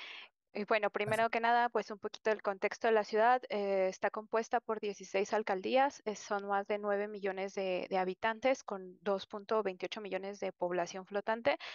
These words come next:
Esta, eh, población que viene y va todos los días a la ciudad para, este, comercio, turismo o, o también para, para trabajar. Eh, se estima que en la ciudad se generan doce mil cuatrocientas cuatro toneladas de residuos al día.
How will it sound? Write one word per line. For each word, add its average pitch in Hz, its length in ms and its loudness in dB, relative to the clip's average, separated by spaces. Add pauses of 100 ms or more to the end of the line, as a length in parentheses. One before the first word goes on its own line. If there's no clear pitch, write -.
(320)
Esta, 214 600 4
eh, 196 160 0
población 196 520 2
que 220 120 2
viene 214 260 -2
y 208 60 -6
va 208 160 2
todos 214 180 0
los 185 160 -6
días 196 320 -2
a 202 60 -2
la 180 100 0
ciudad 208 460 0
para, 175 480 2
este, - 360 -12
comercio, 214 800 2
turismo 196 760 -2
o, 170 380 -2
o 180 120 -6
también 185 340 -4
para, 190 440 -2
para 170 180 -2
trabajar. - 480 0 (1300)
Eh, 220 380 4
se 254 140 2
estima 285 360 0
que 269 160 2
en 247 80 0
la 220 120 2
ciudad 220 220 0
se - 100 -14
generan 220 340 -2
doce 214 260 -8
mil 220 140 -10
cuatrocientas 208 680 -2
cuatro 202 280 -2
toneladas 185 600 2
de 185 120 0
residuos 180 460 -4
al 170 120 -2
día. 269 260 2